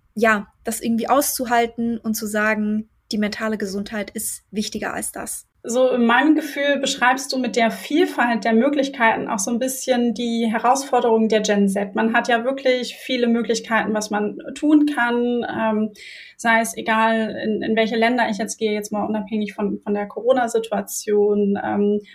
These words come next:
Speaker 2: Bildungswege, Möglichkeiten, wie ich mir Informationen beschaffe. Also es ist ja wirklich sehr komplex und sehr vielfältig.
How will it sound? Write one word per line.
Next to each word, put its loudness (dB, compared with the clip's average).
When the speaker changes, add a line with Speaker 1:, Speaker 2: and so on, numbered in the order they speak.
Speaker 2:
Bildungswege, 2
Möglichkeiten, 0
wie 0
ich -4
mir -2
Informationen 0
beschaffe. 0
Also 2
es -6
ist -12
ja -2
wirklich 0
sehr 0
komplex -2
und -4
sehr 0
vielfältig. -2